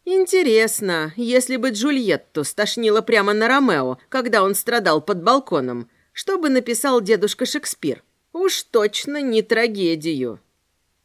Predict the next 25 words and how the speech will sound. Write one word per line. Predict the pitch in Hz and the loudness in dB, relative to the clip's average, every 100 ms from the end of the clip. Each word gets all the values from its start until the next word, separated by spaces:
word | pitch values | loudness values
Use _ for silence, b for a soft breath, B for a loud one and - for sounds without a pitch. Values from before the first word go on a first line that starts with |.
| - | -4
Теперь | 330 339 381 | 0 4 4
прибраться | 269 202 160 262 302 - | 4 2 4 0 2 -2
как | 302 294 | 0 0
следует, | - 269 262 233 254 254 - | 0 0 0 2 -2 -4 -10
потом | - 302 370 339 | -2 0 2 0
еще | 190 196 - | 2 0 0
раз | 190 160 147 | 2 0 -2
в | 147 | -6
душ | 214 330 - - | -4 -4 -4 -12
и | - | -2
одеваться. | 311 262 190 156 135 - - 113 - _ _ _ _ | 2 4 4 2 -2 -6 -12 -12 -14 _ _ _ _
Оборотни | 311 285 202 165 185 | -2 4 4 4 0
могут | 190 294 269 269 | 0 0 0 -2
и | 277 | 0
пораньше | 294 180 190 - | 0 2 0 -4
заехать. | 180 175 135 120 107 - _ _ _ | -2 -2 -2 -6 -12 -18 _ _ _
Вольпы | - 202 302 311 320 311 | -4 -2 -2 -2 -4 -2
и | |
ребята | 320 285 208 214 247 | -2 0 2 2 2
обязательные. | 247 247 214 147 151 180 160 143 127 107 - _ _ _ _ _ | 2 0 0 0 -2 -2 -2 -2 -4 -8 -14 _ _ _ _ _
Уборка | - 202 196 339 359 359 | -6 -2 0 -2 0 0
заняла | 262 240 233 | 2 2 2
еще | 311 339 - 262 | 2 0 0 2
около | 226 233 254 | 2 2 0
часа. | 254 - 117 104 - 101 | 0 -2 -6 -6 -12 -16